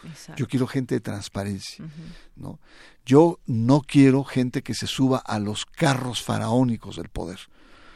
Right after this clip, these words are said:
Speaker 2: ¿no? Yo quiero gente que ande en sandalia,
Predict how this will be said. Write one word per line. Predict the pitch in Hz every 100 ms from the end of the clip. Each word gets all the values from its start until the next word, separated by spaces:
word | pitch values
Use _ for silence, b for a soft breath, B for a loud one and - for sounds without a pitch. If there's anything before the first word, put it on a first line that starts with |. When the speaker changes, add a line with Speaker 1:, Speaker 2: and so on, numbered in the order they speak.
| b b
Speaker 2:
¿no? | - -
Yo | - 131
quiero | 147 147
gente | - 139 135 120
que | -
ande | 113 120 135 160 - b b b b b
en | 101
sandalia, | - 110 107 120 117 147